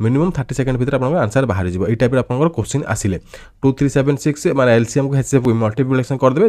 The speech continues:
ଯାହା ବି ଫାଷ୍ଟ ନମ୍ବର କି ସେକେଣ୍ଡ ନମ୍ବର ଦେଇଥିବ ତାକୁ ଡିଭାଇଡ୍ କରିଦେବେ, ତ ଆପଣଙ୍କର ସେକେଣ୍ଡ ନମ୍ବର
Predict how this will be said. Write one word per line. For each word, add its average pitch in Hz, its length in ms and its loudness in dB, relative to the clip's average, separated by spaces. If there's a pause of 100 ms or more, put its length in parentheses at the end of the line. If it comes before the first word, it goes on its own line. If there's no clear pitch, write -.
ଯାହା 107 220 0
ବି 151 100 4
ଫାଷ୍ଟ 127 280 0
ନମ୍ବର 135 200 0
କି 135 160 -4
ସେକେଣ୍ଡ 123 180 2
ନମ୍ବର 117 160 2
ଦେଇଥିବ 120 240 0
ତାକୁ 151 220 -2
ଡିଭାଇଡ୍ 117 380 2 (340)
କରିଦେବେ, 98 400 2 (300)
ତ - 80 -16
ଆପଣଙ୍କର 143 280 2
ସେକେଣ୍ଡ 131 300 -2
ନମ୍ବର 131 220 2